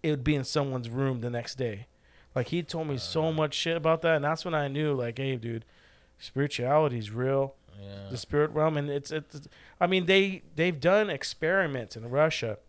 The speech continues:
Speaker 1: It was the Russians who did it. When you died, they had you on a weighing table, and they said something like between five or six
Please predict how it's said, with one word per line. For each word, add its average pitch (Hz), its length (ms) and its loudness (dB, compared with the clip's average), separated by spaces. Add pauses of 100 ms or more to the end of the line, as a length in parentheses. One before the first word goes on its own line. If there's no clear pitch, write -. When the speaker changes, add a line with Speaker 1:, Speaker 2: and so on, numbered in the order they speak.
(640)
Speaker 1:
It 147 120 -2
was 147 160 2
the 120 80 0
Russians 139 420 2
who 123 80 -4
did 113 180 -6
it. 110 140 -6 (360)
When 123 180 -2
you 160 200 0
died, 151 600 4 (840)
they 156 220 6 (120)
had 156 240 4
you 151 120 2
on 147 100 0
a 127 40 0
weighing 143 400 2
table, 110 440 -8 (580)
and 123 180 -4
they 151 160 4
said 160 320 0
something 104 260 -4
like 135 160 -6
between 120 280 -8
five 135 320 -2
or 120 60 -4
six - 280 -4